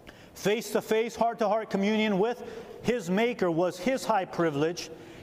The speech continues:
Had he remained loyal to God, all this would have been his forever. Through the eternal ages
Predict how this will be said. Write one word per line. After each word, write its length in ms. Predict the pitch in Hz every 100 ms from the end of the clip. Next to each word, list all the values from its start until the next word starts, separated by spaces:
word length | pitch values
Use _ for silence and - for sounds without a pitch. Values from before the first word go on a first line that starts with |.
| -
Had 340 | - 262 311
he 220 | 254 277 247
remained 680 | 226 180 208 262 269 170
loyal 300 | 170 240 254
to 140 | 254 233
God, 420 | 175 160 160 208 - - - - - - - - - - - -
all 260 | 185 247 240
this 520 | 247 175 - - - - - - -
would 200 | 151 180
have 160 | 170 127
been 160 | 151
his 640 | 113 190 240 247 220 - - - - - - -
forever. 680 | - 185 170 180 165 123 - - - - - - - - - - - - - -
Through 160 | 226
the 180 | 185 202
eternal 480 | 180 240 269 254 233
ages 640 | 254 214 - - -